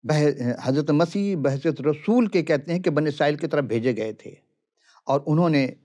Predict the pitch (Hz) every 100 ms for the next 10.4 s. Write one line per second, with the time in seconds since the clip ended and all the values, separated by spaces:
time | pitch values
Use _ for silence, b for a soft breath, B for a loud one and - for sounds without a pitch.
0 | 160 160 151 143 147 123 139 135 147 117
1 | 127 143 143 113 147 147 135 131 143 139
2 | 135 139 135 131 135 123 135 123 117 139
3 | 143 107 - b b - 131 147 139 139
4 | 156 156 165 151 139 113 b b b _
5 | 139 117 107 117 123 120 143 123 147 151
6 | 160 147 143 135 139 151 143 139 123 120
7 | 127 110 101 110 101 - - 113 160 180
8 | 139 139 135 185 202 202 175 160 147 135
9 | 139 131 120 117 120 - 120 120 110 107
10 | 98 85 - -